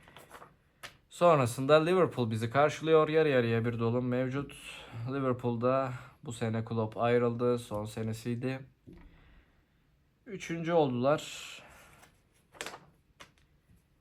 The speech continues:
İstatistik sayfasında yine iki tane boşluğumuz var.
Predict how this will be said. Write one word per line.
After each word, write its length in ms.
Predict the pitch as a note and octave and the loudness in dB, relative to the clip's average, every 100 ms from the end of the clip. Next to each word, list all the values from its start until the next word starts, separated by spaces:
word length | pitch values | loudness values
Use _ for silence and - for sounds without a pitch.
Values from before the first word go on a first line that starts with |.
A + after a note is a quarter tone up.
| _ _ _ | _ _ _
İstatistik 520 | E3+ D3+ E3+ D3 D#3+ D3+ | -10 -6 -4 -4 -6 -2
sayfasında 800 | C#3 B2+ B2+ - A#2 A#2 C#3 C#3+ | 0 2 0 -2 -2 0 0 0
yine 460 | C#3 A2 A2 B2 B2 | -2 -2 -4 -6 -10
iki 200 | B2 - | -14 -6
tane 280 | A2+ G2+ | -4 -2
boşluğumuz 560 | G2 G#2+ - A2 G2 F#2+ | -4 -6 -6 -6 -6 -2
var. 520 | A2 C3 - - - | 0 0 -2 -14 -16